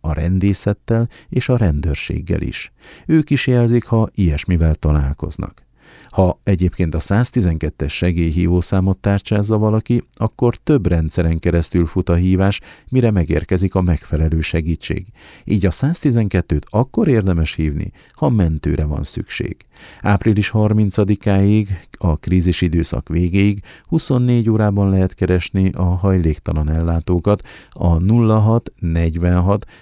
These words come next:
ötszázharminc kétszázhatvannyolcas számon. Azt is megtudtuk, ha egy maga tehetetlennek tűnő embert látunk a hideg utcán feküdni, lépjünk oda hozzá és szólítsuk meg.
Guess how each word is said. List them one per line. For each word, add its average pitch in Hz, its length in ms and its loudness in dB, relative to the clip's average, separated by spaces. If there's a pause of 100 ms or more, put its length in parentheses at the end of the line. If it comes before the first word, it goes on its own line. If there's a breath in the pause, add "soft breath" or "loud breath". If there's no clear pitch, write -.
(120 loud breath)
ötszázharminc 107 1080 0 (100)
kétszázhatvannyolcas 87 1500 -2
számon. 71 480 -6 (440 loud breath)
Azt - 280 -4
is 151 140 0
megtudtuk, 107 540 -2
ha - 140 -2
egy 78 300 0
maga 110 360 0
tehetetlennek 80 840 0
tűnő 87 340 0
embert 92 360 0
látunk 101 540 -2
a 85 180 0
hideg 85 380 -2
utcán - 340 -6
feküdni, 107 540 -2 (300 loud breath)
lépjünk 90 560 0
oda 98 200 2
hozzá 110 460 0
és 110 220 -2
szólítsuk 78 680 -4
meg. - 280 -10